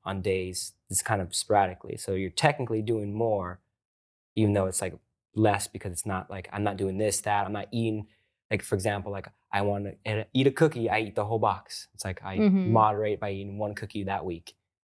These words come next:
Speaker 1: and, but I'm still getting the thing that I would want in per se. Does that make sense?
Speaker 2: I think so. Well, if I understand what you're saying, and correct me if I don't, but, like, kind of building in little, little pleasurable events, like, y-, you know, in the course of your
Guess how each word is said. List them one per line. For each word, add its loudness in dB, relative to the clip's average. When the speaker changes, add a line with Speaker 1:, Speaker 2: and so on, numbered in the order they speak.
Speaker 1:
and, -2
but 0
I'm 2
still 4
getting -2
the -6
thing -6
that 2
I 0
would -6
want 2
in -8
per -6
se. -8
Does 2
that 8
make 2
sense? -4
Speaker 2:
I 4
think 6
so. 6
Well, 2
if -2
I 0
understand 0
what -6
you're 0
saying, -6
and -8
correct -4
me -4
if -12
I -4
don't, -8
but, 2
like, 4
kind 4
of 2
building 2
in -4
little, 0
little 6
pleasurable 2
events, -2
like, -2
y-, -2
you 2
know, 2
in -6
the -6
course 0
of -4
your -4